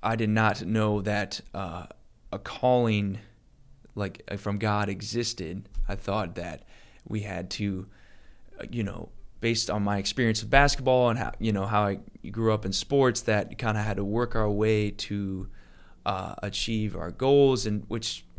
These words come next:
is true. But when it comes to, uh,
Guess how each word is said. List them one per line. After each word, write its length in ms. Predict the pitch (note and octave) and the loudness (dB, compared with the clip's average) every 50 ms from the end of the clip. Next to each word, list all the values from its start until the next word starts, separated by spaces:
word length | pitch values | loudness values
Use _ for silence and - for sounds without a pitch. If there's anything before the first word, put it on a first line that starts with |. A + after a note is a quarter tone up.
| - - | 4 4
is 200 | - - - - | 4 2 0 -4
true. 480 | - - F3 F#3+ F#3 D3 C3 B2+ - - - - - - - - - - | -2 4 8 10 10 10 8 6 2 -2 -10 -16 -16 -14 -14 -14 -12 -12
But 360 | B2 A2 B2+ A#2+ A#2 - A2 | -2 4 6 6 6 6 4
when 140 | B2 A#2 A2+ | 2 2 2
it 60 | A2 | 0
comes 340 | - C#3+ C3+ B2 A2+ A2 - | 2 2 2 2 2 0 -2
to, 400 | - - A#2+ A2+ A2 G#2+ G#2 G#2+ - - - - - - - - - - - - - - - - - - _ - - - | -2 -2 0 2 2 0 0 -4 -8 -14 -12 -8 -4 -4 -2 -4 -4 -8 -14 -16 -20 -20 -20 -20 -20 -20 _ -16 -12 -10
uh, 360 | A2 A2+ G2+ F#2+ F#2 F2 | -8 -6 -6 -6 -6 -8